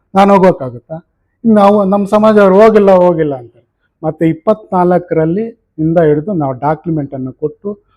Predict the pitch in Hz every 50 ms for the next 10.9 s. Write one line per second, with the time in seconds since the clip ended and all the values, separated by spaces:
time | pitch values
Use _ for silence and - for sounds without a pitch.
0 | _ _ _ - 147 143 - 160 143 131 123 - _ _ - 156 156 - _ 208
1 | 190 - 170 151 143 147 139 - 139 123 - - - 156 170 170 156 147 139 -
2 | 139 139 139 135 131 135 127 117 - _ 139 147 147 147 147 143 139 - 156 143
3 | 139 139 135 131 131 131 127 - 135 170 170 170 _ _ _ _ _ _ - 135
4 | - - 156 151 - 156 143 147 139 - 165 175 180 175 _ _ _ _ _ _
5 | _ _ _ 135 139 147 139 147 151 147 165 180 180 - _ - - - - -
6 | - - - - _ - 151 - _ - 165 165 - - 151 139 131 123 120 _
7 | _ _ _ - 147 165 165 151 147 151 135 135 147 165 175 - _ _ _ _
8 | _ _ 156 156 156 151 147 139 131 117 123 139 147 156 151 - 160 156 151 147
9 | - 151 143 135 127 - 143 139 147 151 147 147 - 143 143 143 139 139 139 139
10 | 131 120 127 127 135 131 - - 135 - 147 139 135 143 147 147 160 170